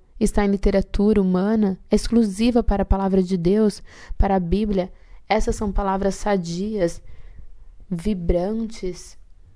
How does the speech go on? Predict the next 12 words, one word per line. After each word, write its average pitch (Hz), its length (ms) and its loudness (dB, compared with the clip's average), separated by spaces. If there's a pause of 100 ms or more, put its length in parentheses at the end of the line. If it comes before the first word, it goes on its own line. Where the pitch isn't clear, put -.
(140)
que - 160 -2
dão 185 240 0
conhecimento 202 1300 0 (560)
da 185 220 -4
eternidade, 190 1040 -6 (380)
falando 214 560 -4
da 220 140 -4
queda 226 440 -2
do 247 180 -8
homem. 233 840 -6 (1200)
Que 262 260 -4
outra 262 680 -2